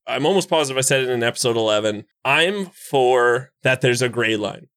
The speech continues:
There has to be a line for the casuals and the veterans. It can't always be catered to one or the other. We have to ride this gray line.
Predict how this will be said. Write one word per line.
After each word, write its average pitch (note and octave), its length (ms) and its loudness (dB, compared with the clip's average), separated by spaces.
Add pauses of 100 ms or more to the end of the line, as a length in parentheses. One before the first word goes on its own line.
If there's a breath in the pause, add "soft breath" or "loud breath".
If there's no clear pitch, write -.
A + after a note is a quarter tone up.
There B2+ 140 0
has D#3+ 420 -2
to A3+ 80 -2
be F#3+ 180 -2
a F3 80 2
line A#2+ 480 0
for A#2 380 -2
the G2+ 100 -8
casuals F3 800 -2
and B2 160 -2
the B2 60 -2
veterans. A2+ 680 -6
It B2+ 240 -2
can't E3+ 320 -2
always D3 320 0
be C#3 140 -2
catered A#2+ 520 -2
to A#2 120 -6
one A#2 280 -2
or A#2 80 -2
the A2+ 160 -2
other. G2+ 240 -4
We A2 120 -2
have B2+ 140 2
to D3 140 2
ride C3 440 2
this C#3 220 0
gray A#2+ 360 0
line. A2 460 -8